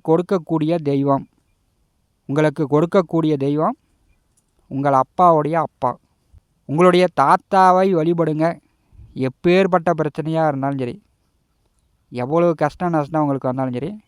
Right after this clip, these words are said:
உங்களுடைய தாத்தாவை வழிபடும்போது, உங்களுடைய தாத்தாவை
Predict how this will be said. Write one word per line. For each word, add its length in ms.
உங்களுடைய 400
தாத்தாவை 680
வழிபடும்போது, 640
உங்களுடைய 360
தாத்தாவை 680